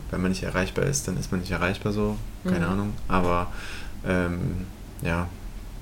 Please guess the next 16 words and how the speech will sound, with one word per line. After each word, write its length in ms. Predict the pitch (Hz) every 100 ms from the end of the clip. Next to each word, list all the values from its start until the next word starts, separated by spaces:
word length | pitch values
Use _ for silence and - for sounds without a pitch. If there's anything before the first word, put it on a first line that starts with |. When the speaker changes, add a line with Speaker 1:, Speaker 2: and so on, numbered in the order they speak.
| - -
Speaker 1:
keine 200 | 185 202
Speaker 2:
Ich, 120 | 247 -
Speaker 1:
Ahnung. 100 | -
Speaker 2:
ich 180 | 226 247
nehme 200 | 240 240
mir 80 | 226
das 160 | 214
vor, 240 | - 202 202
dass 160 | 190
ich 80 | 185
das 160 | 185 -
öfter 280 | 185 - 180
mal 140 | 175
mache, 380 | 175 175 165 165
weil, 420 | 170 170 170 165 - - - - - - - - - - - -
also, 500 | 175 175 170 170